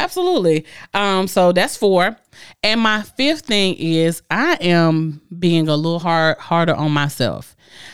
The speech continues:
So when it comes to podcasting, when it comes to blogging, when it comes to photography, I'm being hard on myself. I have taken, um, some classes.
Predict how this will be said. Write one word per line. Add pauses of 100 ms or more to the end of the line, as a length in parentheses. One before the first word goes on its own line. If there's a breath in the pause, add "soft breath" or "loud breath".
(100)
So
when
it
comes
to
podcasting,
when
it
comes
to
blogging, (320 loud breath)
when
it
comes
to
photography,
I'm
being
hard
on
myself. (420 loud breath)
I
have
taken, (500)
um,
some
classes.